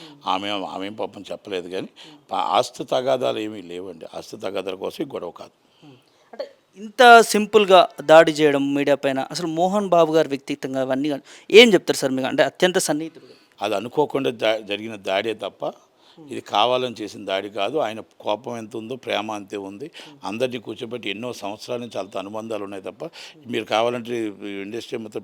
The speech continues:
Speaker 1: ఫిల్మ్ కిడ్స్ మీడియాని అడగండి.
Speaker 2: Hmm.
Speaker 1: ఎవరి మీద కూడా ఏ రోజు కూడా ఆయన కోపంగా ఉండే వ్యక్తి కాదు. అందరిని పిలిచి,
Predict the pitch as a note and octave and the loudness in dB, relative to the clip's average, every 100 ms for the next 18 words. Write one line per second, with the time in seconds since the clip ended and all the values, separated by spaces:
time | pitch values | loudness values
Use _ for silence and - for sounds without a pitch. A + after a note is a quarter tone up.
0 | B2 A#2 A#2 - A2+ - A2+ G#2 A2 G#2+ | -12 -12 -12 -12 -16 -16 -14 -10 -8 -8
1 | G2 G#2 G2+ D3 - - D3+ C3 A#2 G#2+ | -8 -10 -10 -12 -14 -20 -20 -10 -8 -6
2 | B2+ C3 C3 C3 C3 A#2 A#2 B2+ A#2+ A#2 | -6 -6 -4 -2 -2 -4 -4 -4 -4 -6
3 | A#2 G#2+ G2 F2+ - _ _ _ _ _ | -6 -6 -8 -14 -18 _ _ _ _ _
4 | _ _ - G#2+ B2+ B2 A#2+ G#2+ G2 A2 | _ _ -4 -4 -4 -6 -4 -4 -4 -8
5 | A2 G#2 F2+ - G#2+ G2+ A2+ F#2+ A2 A2+ | -6 -6 -8 -10 -8 -8 -6 -8 -10 -12
6 | G#2+ G#2 | -14 -14